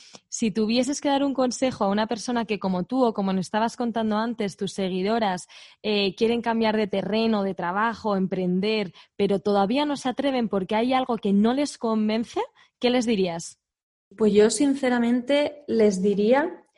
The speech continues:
Speaker 2: que, pues, eso, que, que confíen y que se dejen llevar y que piensen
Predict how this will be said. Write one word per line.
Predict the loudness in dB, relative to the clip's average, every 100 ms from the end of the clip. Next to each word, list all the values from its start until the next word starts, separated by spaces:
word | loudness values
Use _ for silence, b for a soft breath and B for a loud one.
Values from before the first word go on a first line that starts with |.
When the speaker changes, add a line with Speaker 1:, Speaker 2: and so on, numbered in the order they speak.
| b b _ -2
Speaker 2:
que, | 4 6 6 6 4 2 0 -4 -2
pues, | -2 -2 -6 -14 -20 -2
eso, | -2 0 0
que, | 0 0
que | -2 -8 -10 _ _ _
confíen | -14 -4 0
y | 2
que | 2
se | 0
dejen | 0 2
llevar | 2 2 0
y |
que | 0
piensen | 0 0 0 0 -2